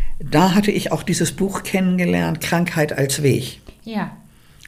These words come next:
Speaker 1: Genau wie
Speaker 2: Ist das
Speaker 1: du
Speaker 2: von
Speaker 1: ja auch.
Speaker 2: Rüdiger Dahlke?
Speaker 1: Ja,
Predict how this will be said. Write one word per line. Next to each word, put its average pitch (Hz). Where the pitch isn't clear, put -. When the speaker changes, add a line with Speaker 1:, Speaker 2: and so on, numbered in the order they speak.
Speaker 1:
Genau 156
wie 156
Speaker 2:
Ist -
das 226
Speaker 1:
du -
Speaker 2:
von 165
Speaker 1:
ja 165
auch. -
Speaker 2:
Rüdiger 240
Dahlke? 180
Speaker 1:
Ja, 165